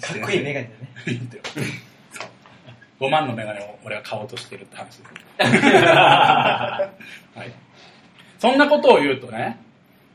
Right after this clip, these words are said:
Speaker 2: まあ、顔を取り繕うっていうのは、表面を飾ることでね。だったら、衣装も着飾って、食べ物とかもこう着、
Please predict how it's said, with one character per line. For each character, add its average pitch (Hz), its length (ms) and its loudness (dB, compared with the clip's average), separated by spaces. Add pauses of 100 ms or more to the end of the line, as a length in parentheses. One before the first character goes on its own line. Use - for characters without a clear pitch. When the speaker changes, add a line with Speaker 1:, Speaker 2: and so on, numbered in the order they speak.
(160)
Speaker 2:
ま - 340 -2
あ、 - 80 -20
顔 160 440 4
を 190 80 -2
取 190 300 0
り - 60 -14
繕 208 440 0
う - 60 -14
っ - 20 -20
て 120 120 -16
い 110 40 -12
う - 20 -14
の 101 100 -12
は、 131 320 0 (140)
表 196 240 6
面 180 220 -2
を - 20 -8
飾 123 280 -2
る 135 100 -4
こ 147 100 -12
と 143 100 -10
で 117 100 -12
ね。 - 220 -20 (260)
だ 214 100 2
っ - 100 -8
た 151 100 0
ら、 165 280 4
衣 190 100 -2
装 143 320 0
も 107 260 -8
着 - 120 -18
飾 120 300 -4
っ - 40 -12
て、 127 460 -6 (160)
食 151 140 -2
べ 165 80 2
物 156 220 -4
と 113 80 -10
か 104 100 -12
も 101 180 -16
こ 101 180 -12
う - 20 -20
着、 - 120 -20